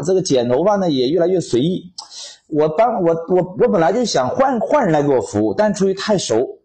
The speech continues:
就不好意思换人。哎，我在想，为什么以前陌生的时候服务质量那么好，我把你们当朋友之后，反而就这样对我？看来人性真的是越亲近越放肆。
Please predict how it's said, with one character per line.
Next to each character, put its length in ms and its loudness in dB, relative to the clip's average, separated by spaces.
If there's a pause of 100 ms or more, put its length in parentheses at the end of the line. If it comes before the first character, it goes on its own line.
就 80 -4
不 120 -2
好 100 2
意 60 0
思 80 0
换 200 0
人。 140 -4 (520)
哎， 100 0
我 120 2
在 140 0
想， 300 -2
为 100 2
什 100 0
么 80 0
以 120 -2
前 340 -2
陌 160 0
生 240 -2
的 100 0
时 200 -2
候 200 2
服 180 -4
务 40 2
质 140 0
量 120 0
那 60 -2
么 140 -2
好， 240 -4 (260)
我 100 -4
把 140 2
你 100 0
们 120 -2
当 120 0
朋 200 -2
友 100 0
之 140 -2
后， 260 2
反 220 -2
而 120 0
就 140 -2
这 140 0
样 120 0
对 140 0
我？ 240 -4 (680)
看 180 -2
来 100 2
人 300 0
性 260 -2
真 140 0
的 100 0
是 160 -2
越 200 0
亲 280 -2
近 140 2
越 120 2
放 280 -2
肆。 360 -10